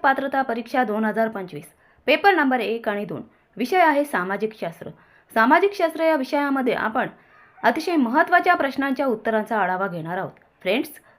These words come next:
माझ्या YouTube चॅनलमधील व्हिडिओ जर तुम्हाला आवडत असतील तर like, share and subscribe करा आणि जास्त वेळ न घालवता आपण सुरुवात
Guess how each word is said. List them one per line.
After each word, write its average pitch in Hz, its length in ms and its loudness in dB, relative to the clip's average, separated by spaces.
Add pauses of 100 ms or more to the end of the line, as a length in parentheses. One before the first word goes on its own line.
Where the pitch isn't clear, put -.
माझ्या 233 260 2
YouTube 294 360 -2
चॅनलमधील 240 520 -2
व्हिडिओ 202 300 -2
जर 311 160 0
तुम्हाला 233 320 0
आवडत 202 320 0
असतील 247 400 -4
तर 220 60 -2
like, 208 360 0 (140)
share 208 140 -2
and 208 180 -2 (460)
subscribe 208 580 -2
करा 165 200 -2 (340)
आणि 247 180 4
जास्त 220 280 2
वेळ 233 300 2
न 311 120 4
घालवता 269 380 0
आपण 240 220 0
सुरुवात 226 300 0